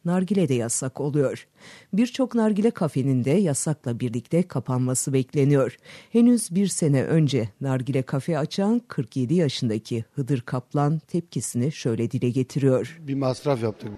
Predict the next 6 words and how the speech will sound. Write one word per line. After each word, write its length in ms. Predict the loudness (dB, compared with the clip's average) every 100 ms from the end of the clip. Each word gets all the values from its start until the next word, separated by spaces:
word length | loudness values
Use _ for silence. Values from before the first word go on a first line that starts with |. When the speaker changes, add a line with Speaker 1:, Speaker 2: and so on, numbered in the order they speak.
| -12
Speaker 2:
dükkana, 400 | -6 -4 -4 -6 -10
nargile 380 | -6 -4 -4 -6
kafeye. 460 | -6 -8 -6 -6 -6 -12 -20 -14
Hem 200 | -8 -4
nargile 560 | -2 -2 -2 0 0 -2 -4
malzemesini 720 | -4 -2 -2 -4 -6 -6 -6